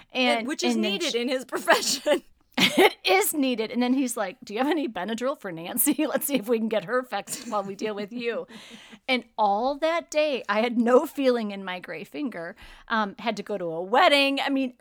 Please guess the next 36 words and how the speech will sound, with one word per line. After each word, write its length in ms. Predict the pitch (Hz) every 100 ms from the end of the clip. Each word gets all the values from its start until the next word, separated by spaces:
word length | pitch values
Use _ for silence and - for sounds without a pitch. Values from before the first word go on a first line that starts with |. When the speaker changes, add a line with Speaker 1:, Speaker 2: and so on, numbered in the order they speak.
| -
Speaker 1:
and 120 | 247
I 80 | 240
was 160 | 240
the, 100 | -
Speaker 2:
Ah. 40 | -
Speaker 1:
t-, 60 | 233
the 60 |
whole 120 | 247 277
day 140 | 311
I'm, 80 | 269
like, 180 | 220 240
looking 260 | 262 359
at 100 | 262
my 120 | 214
gray 220 | 220 208 202
finger. 460 | - 190 170 - 214
<laughs> 40 |
But 240 | 254 - -
anyway, 420 | 294 277 202 156
so 300 | - - 220 - - - _ -
please, 340 | 370 311 -
ladies, 360 | 170 170 - 185
<laughs> 0 |
don't 460 | - - 311 -
mess 240 | 320 294 -
with 140 | 240
other 240 | - 208 214
people's 580 | 247 226 254 240 220 262
<laughs> 40 | 226
medical 400 | 254 208 - 175
devices. 920 | 196 196 214 202 220 220 - - - -
It 100 | -
doesn't 400 | 233 220 233 -
bode 300 | 202 - -
well. 160 | - - - - -
<laughs> 120 | 453